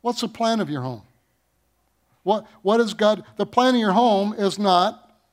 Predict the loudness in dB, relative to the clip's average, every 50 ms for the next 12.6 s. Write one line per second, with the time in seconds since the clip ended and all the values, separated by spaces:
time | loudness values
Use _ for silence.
0 | _ _ _ _ _ _ _ _ _ _ -4 -4 -4 -2 0 2 2 2 2 2
1 | 0 -2 -2 0 0 0 2 2 0 0 -2 -4 -8 -8 -8 -4 -4 -2 -2 -2
2 | -2 -2 -2 -6 -6 -4 -2 0 0 0 0 -2 -4 -8 -10 -12 -10 -10 -8 -4
3 | -2 -2 -2 -2 -6 -12 -2 0 0 0 2 0 0 0 0 -2 -6 -8 -10 _
4 | _ _ _ _ _ _ _ -18 -18 -6 -2 0 0 2 0 0 0 -2 -2 -2
5 | -2 -2 0 0 0 -2 -4 -8 -16 _ _ -8 -6 -6 -6 -8 -8 -6 -2 0
6 | 0 0 0 -2 -6 -8 -6 -8 -10 -12 -10 -8 -8 -8 -8 -8 -12 -18 -18 -20
7 | -20 _ _ _ _ _ _ _ _ _ _ _ _ _ _ _ _ _ _ _
8 | _ _ _ _ _ _ _ _ _ _ _ _ _ _ _ _ _ _ _ _
9 | _ _ _ _ _ _ _ 0 2 4 4 2 2 2 0 0 2 2 2 2
10 | 2 2 2 0 -4 -6 -6 -8 -6 -4 -2 0 0 0 -2 -2 -2 0 0 0
11 | -2 -2 -4 -8 -8 -8 -6 -6 -4 -2 0 0 0 -2 -2 -6 -6 -4 -2 -2
12 | -2 -2 -2 -4 -4 -4 -4 -4 -6 -8 -8 -12